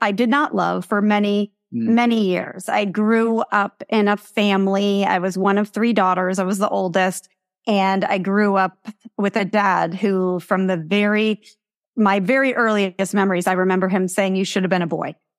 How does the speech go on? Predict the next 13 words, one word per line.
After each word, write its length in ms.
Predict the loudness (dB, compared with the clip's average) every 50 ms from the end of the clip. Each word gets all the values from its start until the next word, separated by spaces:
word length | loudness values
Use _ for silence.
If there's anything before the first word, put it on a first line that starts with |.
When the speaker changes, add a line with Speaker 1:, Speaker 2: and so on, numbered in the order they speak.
| _ _ _
Speaker 1:
And 420 | -2 0 2 2 2 0 0 0 0
I 140 | 0 0 2
wanted 340 | 2 2 2 2 0 0 -2
a 40 | -2
boy. 380 | -2 -2 -2 -2 -2 -2 -2 -2
And 260 | -2 -2 -2 -2 -2
even 400 | -2 -2 0 0 0 0 0 0 2
my 180 | 0 0 0
third 600 | -2 -4 _ 0 0 2 2 2 0 0 -2 -4 -6
sister 500 | -6 -2 -2 -2 -2 -2 -2 -2 0 0
is 200 | -2 -4 -2 -2
named 280 | 0 0 0 0 -2 -2
Jill. 500 | 0 0 2 2 2 2 0 -4 -6